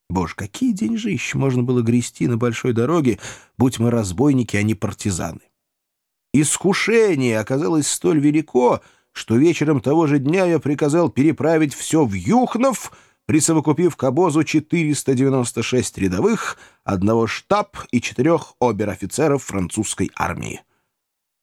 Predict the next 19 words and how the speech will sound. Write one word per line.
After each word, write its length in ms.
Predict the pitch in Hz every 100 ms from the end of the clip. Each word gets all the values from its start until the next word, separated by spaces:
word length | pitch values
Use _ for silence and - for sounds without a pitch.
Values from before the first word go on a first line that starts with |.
| _
Уж 200 | 92 -
не 80 | 95
знаю, 440 | 101 110 92 71 - _ _ _ _ _
чем 240 | - 101
там 160 | 82 85
занимались 520 | 98 101 87 87 -
наши, 300 | 120 165 -
сидя 240 | - 90 -
под 140 | -
Калугою, 640 | 117 117 104 87 92 90 _ _ _
но 160 | - 98
мы, 180 | 101 120
как 220 | 147 117
видите, 340 | 147 131 -
ковали 520 | 143 120 107 131 131 127
победу 520 | 120 104 135 120 123
копытами 720 | - - 123 139 - 117 117
собственных 800 | - 87 - - 95 85 87 -
коней. 480 | 90 - - -